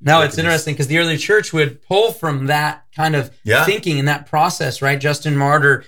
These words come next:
Speaker 1: and both Irenaeus, I remember distinctly both of them pointing the fact that we aren't as a tree that can't go to the, to
Speaker 2: Yeah.
Speaker 1: the left or the
Speaker 2: Amen.
Speaker 1: right, you know, uh, but we make our decisions. But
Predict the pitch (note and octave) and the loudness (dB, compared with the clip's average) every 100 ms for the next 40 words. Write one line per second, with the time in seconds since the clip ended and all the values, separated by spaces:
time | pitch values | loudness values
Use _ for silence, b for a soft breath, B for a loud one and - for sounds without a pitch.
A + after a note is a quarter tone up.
0 | B - C#3+ D3 D3+ D#3 C#3+ C#3 D3+ C#3 | B -2 0 0 0 0 0 0 -2 -2
1 | - C#3 D3 D3 C3+ B2 - E3+ F3+ D#3 | -2 0 0 0 -4 -8 -6 -6 -4 -6
2 | A2+ D3 G3+ A3+ D#3 C#3 C3 D#3 D3+ C#3+ | -2 2 2 0 -4 -4 -4 -4 -2 -2
3 | D3+ C#3 - b - A#2+ D3+ D#3 D#3 D3+ | -2 -4 -6 b -8 -2 -2 -2 -4 -4
4 | C3+ B2+ - E3+ F#3+ D#3 B2 B2+ - C#3+ | -2 -6 -8 -6 -4 -4 -6 -8 -6 -8
5 | C#3+ C#3+ C3+ B2+ C3+ A#2+ C3+ C3 B2+ B2 | -2 -2 -2 -4 -4 -2 -2 -4 -6 -2
6 | C3 B2 A#2+ A#2+ A#2+ A#2 B B - C3 | 0 0 -2 -2 -4 -6 B B -2 0
7 | B2+ C3 C3+ C3+ C#3 - C3+ C3 A#2+ - | 0 0 0 0 0 -2 0 0 -2 -6
8 | E3 D#3 C3 A2 - F3 | -4 -2 -4 -6 -2 -2